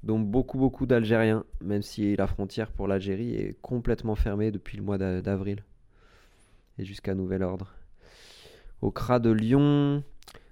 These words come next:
donc au niveau juridique aussi, il y a le bâtonnier du ba-,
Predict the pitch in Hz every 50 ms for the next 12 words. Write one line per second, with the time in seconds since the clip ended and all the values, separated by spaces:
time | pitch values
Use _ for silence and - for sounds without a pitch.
0 | - _ - - 98 - 110 113 113 117 113 120 120 107 113 120 123 123 117 120
1 | 127 123 127 123 117 113 - - 131 131 131 110 101 98 104 110 107 - 120 113
2 | 117 120 120 110 110 101 98 98 98 107 107 107